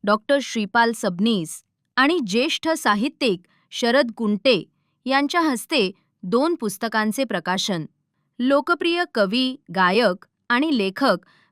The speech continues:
भगवान धेंडे लिखित कुणाची वाट बघताय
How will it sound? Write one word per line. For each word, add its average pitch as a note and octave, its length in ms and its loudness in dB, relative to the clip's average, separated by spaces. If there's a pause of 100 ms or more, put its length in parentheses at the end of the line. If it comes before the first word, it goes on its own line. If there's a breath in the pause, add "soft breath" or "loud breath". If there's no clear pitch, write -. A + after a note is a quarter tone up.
भगवान A3 600 2
धेंडे G#3 500 0
लिखित A3 380 0 (400)
कुणाची C#4+ 500 2
वाट B3 280 4
बघताय F#3+ 500 0